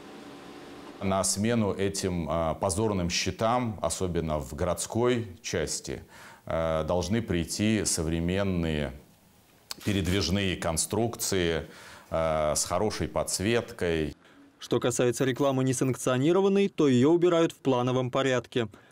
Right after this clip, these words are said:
Speaker 2: Так что работы много. Планы на две тысячи семнадцатый год закладываются уже сегодня, а мы становимся свидетелями настоящих видных перемен в Ленинском районе.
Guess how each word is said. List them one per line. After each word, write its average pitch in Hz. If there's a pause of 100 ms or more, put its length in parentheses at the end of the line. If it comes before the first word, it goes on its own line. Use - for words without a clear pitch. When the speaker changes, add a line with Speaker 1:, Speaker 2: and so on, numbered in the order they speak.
(140)
Speaker 2:
Так 190
что 175
работы 147
много. 123 (100)
Планы 127
на 123
две 123
тысячи 127
семнадцатый 127
год 127
закладываются 123
уже 120
сегодня, 175 (280)
а 131
мы 175
становимся 175
свидетелями 143
настоящих 139
видных 156
перемен 139
в 113
Ленинском 120
районе. 123